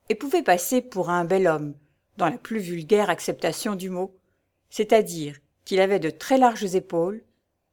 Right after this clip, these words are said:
un buste bien proportionné, des jambes nerveuses et des bras musclés,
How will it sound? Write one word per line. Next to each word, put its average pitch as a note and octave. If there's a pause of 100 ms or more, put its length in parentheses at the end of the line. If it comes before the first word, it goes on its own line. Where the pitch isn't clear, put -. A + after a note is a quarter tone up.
un F3+
buste F#3
bien G#3+
proportionné, G3 (480)
des F3+
jambes F#3 (100)
nerveuses G3+
et F#3
des F3+
bras F3+
musclés, G3+